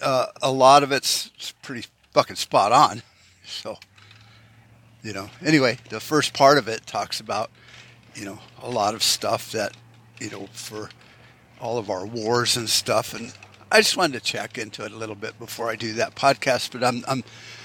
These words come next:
I'm thinking today, um,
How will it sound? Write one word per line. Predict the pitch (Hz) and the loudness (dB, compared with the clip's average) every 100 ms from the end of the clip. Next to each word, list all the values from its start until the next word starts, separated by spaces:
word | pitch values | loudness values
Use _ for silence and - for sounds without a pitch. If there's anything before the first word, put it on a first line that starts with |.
| - - | -20 -10
I'm | 135 | -8
thinking | 135 190 190 170 | 0 2 4 2
today, | 135 151 139 170 151 139 143 - _ _ - - - _ _ - | 4 4 6 8 8 4 0 -8 _ _ -20 -20 -20 _ _ -10
um, | 127 120 | -10 -10